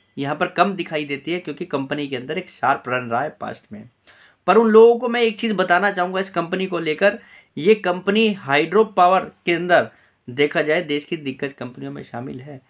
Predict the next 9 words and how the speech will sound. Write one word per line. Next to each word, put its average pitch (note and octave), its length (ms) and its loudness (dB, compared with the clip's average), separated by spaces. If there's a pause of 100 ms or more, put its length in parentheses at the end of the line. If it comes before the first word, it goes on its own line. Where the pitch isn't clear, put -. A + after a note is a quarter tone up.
(320)
लगभग E3 380 0 (100)
टोटल F#3 320 2
हाइड्रो F#3+ 300 2
पावर F3 260 2
कैपेसिटी D#3+ 560 -4
का G3 140 0
पन्द्रह E3+ 320 -2
परसेंट D3 400 -2
शेयर G#3 360 0